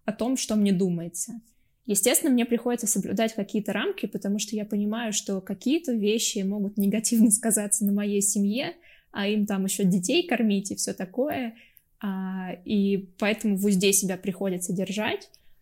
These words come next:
Но я для себя поняла какую историю: что в самом начале, когда мне приходили и что-то писали, я для себя считала такой миссией пойти и оправдаться, пойти доказать всем, что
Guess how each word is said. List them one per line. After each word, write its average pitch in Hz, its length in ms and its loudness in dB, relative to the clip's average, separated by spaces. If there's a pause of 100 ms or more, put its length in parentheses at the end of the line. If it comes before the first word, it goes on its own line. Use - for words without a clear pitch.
(100)
Но 202 600 0 (520)
я 220 340 0
для 247 140 2
себя 226 600 0 (160)
поняла 202 260 -2
какую 226 340 2
историю: 185 440 -8
что - 220 -12
в - 40 -6
самом 247 320 2
начале, 226 680 -4 (520)
когда 208 300 0
мне 208 140 4
приходили 214 540 2
и 196 40 2
что-то 202 280 -4
писали, 262 840 0
я 220 120 2
для 208 160 2
себя 196 600 -2 (1120)
считала 208 540 -2
такой 190 380 -2
миссией 226 560 2
пойти 196 420 -2
и - 160 -4
оправдаться, 202 880 -2
пойти 202 400 -2
доказать 185 580 -6
всем, 190 480 -4
что 185 640 -8